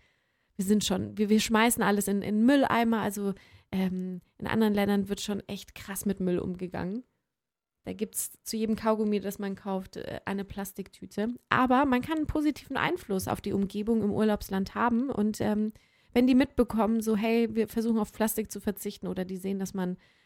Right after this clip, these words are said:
da was aufhebt, dann geht man da mit gutem Beispiel voran. Und das ist auch mein Tipp sechs, mache Cleanups. Ähm,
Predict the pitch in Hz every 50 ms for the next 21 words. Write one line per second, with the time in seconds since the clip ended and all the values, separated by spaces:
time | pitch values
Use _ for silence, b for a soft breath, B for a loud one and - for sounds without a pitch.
0 | b b b b - 202 190 190 185 180 277 - - - - 185 214 226 - -
1 | - 185 220 247 - - - - _ _ _ - - 175 175 - - - - -
2 | 208 202 202 196 190 190 - - _ _ _ - 254 277 269 254 220 214 208 214
3 | 214 - - 220 214 214 208 - - 220 202 220 262 269 220 202 202 208 - -
4 | - 220 226 220 202 - 226 - - - 226 294 349 - - - - _ _ _
5 | _ _ _ _ _ _ - 208 247 - - 233 190 - - - 247 247 254 -
6 | - 170 - - - - - - _ _ _ _ _ _ _ _ _ _ _ _
7 | _ _ _ - - 196 196 190 190 190 185 180 185 190